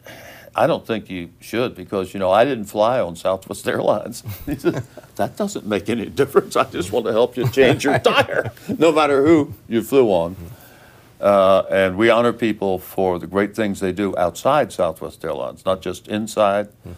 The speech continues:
Speaker 1: great things they do in society in general.
Speaker 2: Last question, talked about, uh, being a founder, so, and the amount of, number of hours of sleep you've got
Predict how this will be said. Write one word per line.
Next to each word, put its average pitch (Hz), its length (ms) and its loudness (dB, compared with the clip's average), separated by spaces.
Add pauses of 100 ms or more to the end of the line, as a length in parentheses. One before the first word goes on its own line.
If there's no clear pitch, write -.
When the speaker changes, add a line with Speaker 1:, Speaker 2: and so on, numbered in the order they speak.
(200)
Speaker 1:
great 107 240 -2
things 107 220 -4
they 98 120 -4
do 95 260 -4
in 87 100 -8
society 87 640 -2
in 82 140 -12
general. 85 420 -6 (100)
Speaker 2:
Last 110 260 -2
question, 101 520 -6 (460)
talked 107 240 -2
about, 98 300 -4 (200)
uh, 98 80 -6
being 101 220 -4
a 95 40 -6
founder, 82 440 -8 (400)
so, 90 460 -6 (100)
and 98 120 -8
the 95 40 -4
amount 98 240 -4
of, 92 120 -12 (280)
number 107 200 -2
of 92 80 -2
hours 92 300 -2
of 90 80 -12
sleep - 340 -10
you've 80 120 -14
got 78 240 -12